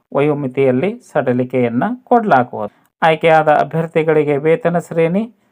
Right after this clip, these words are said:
ಏಳನೇ ಹಂತದ ವೇತನ ಶ್ರೇಣಿಯಾದ ನಲವತ್ನಾಲ್ಕು ಸಾವಿರದ ಒಂಬೈನೂರರಿಂದ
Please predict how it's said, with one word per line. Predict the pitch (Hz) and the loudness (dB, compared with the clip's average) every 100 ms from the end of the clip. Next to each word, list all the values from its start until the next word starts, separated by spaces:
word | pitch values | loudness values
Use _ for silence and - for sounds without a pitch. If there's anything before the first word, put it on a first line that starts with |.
| _ - | _ -4
ಏಳನೇ | 180 196 220 247 | 2 4 6 4
ಹಂತದ | 208 214 208 196 | 4 2 2 2
ವೇತನ | 170 170 180 175 | 2 0 0 -2
ಶ್ರೇಣಿಯಾದ | 175 165 160 160 160 147 147 220 - | -2 -2 -2 -2 0 0 0 -4 -4
ನಲವತ್ನಾಲ್ಕು | 151 147 175 - 190 - | -2 0 0 -2 -4 -4
ಸಾವಿರದ | 220 202 202 | -2 -2 0
ಒಂಬೈನೂರರಿಂದ | 185 151 151 151 151 143 143 | 0 0 -2 -4 -4 -4 -4